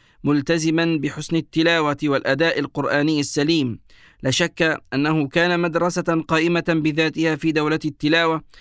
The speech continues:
لم يقلد من سبقوه من عظماء القراء من الرعيل الأول. توفي الشيخ محمود عبد الحكم في يوم الاثنين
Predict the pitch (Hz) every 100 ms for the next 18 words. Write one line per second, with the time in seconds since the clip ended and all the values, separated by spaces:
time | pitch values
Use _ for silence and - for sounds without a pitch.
0 | - - 143 175 185 - 185 170 175 170
1 | 170 165 160 175 160 160 156 151 151 156
2 | 143 147 147 143 151 147 - _ - 170
3 | 147 147 139 147 139 151 139 123 113 -
4 | - - - _ - 170 170 165 151 -
5 | 170 165 - - - - 147 165 170 151
6 | 151 151 165 160 160 156 - - 139 165
7 | 160 139 143 160 156 160 151